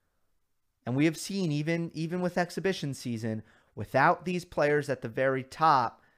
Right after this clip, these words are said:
the interest in tennis is, is, can be somewhat limited. And, and it's more complicated than that, the reason why exhibitions don't get people really buzzing. But that's, that's one of the factors. So, you'd ha-, you know,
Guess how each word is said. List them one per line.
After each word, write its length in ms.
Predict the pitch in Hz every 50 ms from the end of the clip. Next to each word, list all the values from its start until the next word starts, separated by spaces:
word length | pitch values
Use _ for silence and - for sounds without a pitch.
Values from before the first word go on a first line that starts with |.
| _ _ _ _ _ _ _ _ _ _ _ _ -
the 240 | 104 101 117 113 -
interest 460 | 127 143 147 - 175 165 151 - -
in 120 | 151 147
tennis 420 | - - 156 139 139 135 - - 135
is, 160 | 123 113 -
is, 320 | - 117 117 110 - -
can 160 | - - 127
be 100 | 120 120
somewhat 420 | 113 - - 123 120 113 110 - 110
limited. 360 | 113 110 107 95 95 95 101
And, 240 | 113 131 156 160 - -
and 340 | - 160 170 175 - - - - _ _ _ _ _ _ -
it's 100 | - 175
more 160 | 214 233 233
complicated 680 | 233 - 208 202 190 196 185 - - 175 170 160 160 147
than 100 | 151 151
that, 320 | 147 143 147 143 - -
the 80 | - 131
reason 300 | 127 135 131 127 135 123
why 140 | 123 117 110
exhibitions 580 | 113 - - - 107 120 113 - - 110 104
don't 180 | - 117 110 107
get 220 | - 107 - -
people 260 | - 113 104 - 104 104
really 260 | 107 104 101 101 98
buzzing. 440 | 90 95 98 98 90 98 95 98 98
But 320 | 113 127 117 - - - _ _ _ - - - - - - - - -
that's, 520 | - 110 117 131 143 139 - - - -
that's 260 | - 160 160 151 - 151
one 140 | 160 170
of 60 | 160 135
the 60 | 120
factors. 760 | - - 113 101 104 - - - - - - - - - - _ _ _ _ _ _ _ _ _ _ _ _ _ _ _ _ _ _ _ _ _ _ _ _ _ _ _ _ _ _ _ -
So, 100 | - 175
you'd 120 | 185 180
ha-, 80 | 208 - -
you 280 | 175 160 - - 175
know, 280 | 180 175 165 165 160